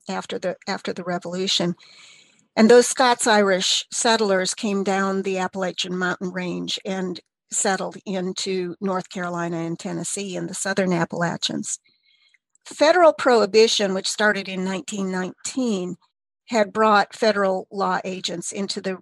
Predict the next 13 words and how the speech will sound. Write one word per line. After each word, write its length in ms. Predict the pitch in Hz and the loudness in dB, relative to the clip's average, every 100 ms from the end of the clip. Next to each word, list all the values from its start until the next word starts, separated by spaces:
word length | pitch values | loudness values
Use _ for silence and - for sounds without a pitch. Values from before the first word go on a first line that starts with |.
| - | -10
region 440 | 180 190 180 175 | -8 -6 -4 -6
to 160 | 170 190 | -6 -6
break 320 | 180 185 175 | -4 -6 -4
up 140 | 180 - | -8 -8
the 80 | |
stills 560 | 190 - 175 165 180 - - | -10 -6 -4 -6 -8 -10 -6
and 300 | 190 185 175 | -4 -4 -6
to 360 | - 185 185 180 | -4 -4 -4 -8
prosecute 760 | - 190 185 - - 180 170 - - | -4 -4 -4 -8 -12 -12 -14 -16 -16
those 480 | 185 185 180 170 - | -4 -4 -4 -6 -6
who 420 | 202 180 175 170 - | -6 -8 -10 -12 -8
made 340 | 190 190 185 | -4 -4 -4
the, 260 | 175 185 175 | -2 -2 -2